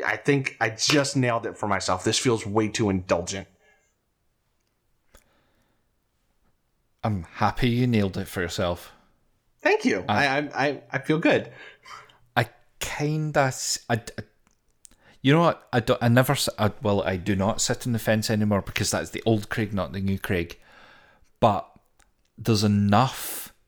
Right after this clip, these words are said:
Speaker 2: there's enough for me to like about Pyre that makes me kind of forgive that side of things. But I totally, now that you've said that, it's unlocked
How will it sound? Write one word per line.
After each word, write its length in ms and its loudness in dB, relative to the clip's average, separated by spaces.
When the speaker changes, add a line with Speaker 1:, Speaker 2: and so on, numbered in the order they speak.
Speaker 2:
there's 180 2
enough 380 2
for 240 -6
me 180 2
to 140 -6
like 400 2
about 320 0
Pyre 480 -2
that 340 -2
makes 320 -2
me 80 -2
kind 180 -2
of 60 0
forgive 560 -2
that 200 0
side 200 -2
of 60 -6
things. 180 -2
But 140 -2
I 60 -2
totally, 640 0
now 300 0
that 140 -6
you've 240 -2
said 280 -2
that, 160 -2
it's 200 -4
unlocked 840 -4